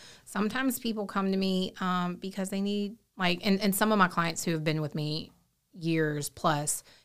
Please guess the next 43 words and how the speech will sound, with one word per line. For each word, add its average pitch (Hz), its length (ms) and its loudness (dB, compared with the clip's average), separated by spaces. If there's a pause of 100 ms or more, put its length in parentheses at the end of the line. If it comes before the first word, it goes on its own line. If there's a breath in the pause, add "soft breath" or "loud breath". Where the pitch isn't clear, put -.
(100)
you 202 100 -2
know, 180 120 8
we 185 140 6
have 165 180 6
to 190 80 -2
go 180 140 2
through 180 160 0
that 170 180 0
dieting 165 440 -2
break - 540 -6
portion 151 420 -4
too, 165 640 -8
where, 151 220 -4
like, 156 200 -4
we 170 100 -6
make 160 240 -8
sure 170 180 -4
you're 170 180 -4
eating 175 280 -2
enough 156 500 -8
calories. - 600 -10
'Cause 180 200 -8 (100)
sometimes 190 540 -2
people 240 240 -6
come 196 240 -2
to 262 80 -4
me 180 220 2
and 165 180 -2 (400 soft breath)
they're 202 100 0
like, 165 200 0
"Look, 202 360 0
I 160 60 -8
can't 170 300 -6
hit 170 120 -2
my 165 120 -4
goals." 185 560 2
And 170 160 -4
I'm 160 100 -4
like, 165 440 -4
"Well, 202 240 -14
we 208 120 -2
need 202 260 0
to, 262 260 -2